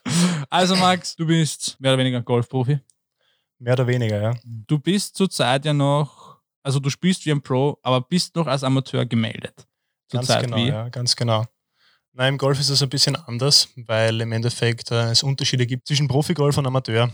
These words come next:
Speaker 2: Im Endeffekt, dass du als Amateur darfst du kein Preisgeld annehmen. Beim Profi eben schon, ja. Und, äh, Sponsoren hast du als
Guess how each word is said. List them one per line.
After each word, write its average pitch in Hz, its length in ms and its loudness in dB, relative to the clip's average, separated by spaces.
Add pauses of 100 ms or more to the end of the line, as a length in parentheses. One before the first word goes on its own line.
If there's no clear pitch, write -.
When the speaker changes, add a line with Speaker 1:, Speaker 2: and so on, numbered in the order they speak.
(220)
Speaker 2:
Im 120 140 -4
Endeffekt, 123 420 0
dass 123 140 0
du 123 140 0
als 117 140 2
Amateur 117 440 -2
darfst 117 240 -4
du 135 60 -8
kein 113 260 -2
Preisgeld 113 380 -2
annehmen. 113 420 -2 (680)
Beim 113 180 -2
Profi 117 320 -4 (200)
eben 113 220 -4
schon, 113 280 -2
ja. 113 220 0 (240)
Und, 117 420 0
äh, 110 320 0
Sponsoren 113 500 -2
hast 117 240 -2
du 120 60 0
als 113 300 0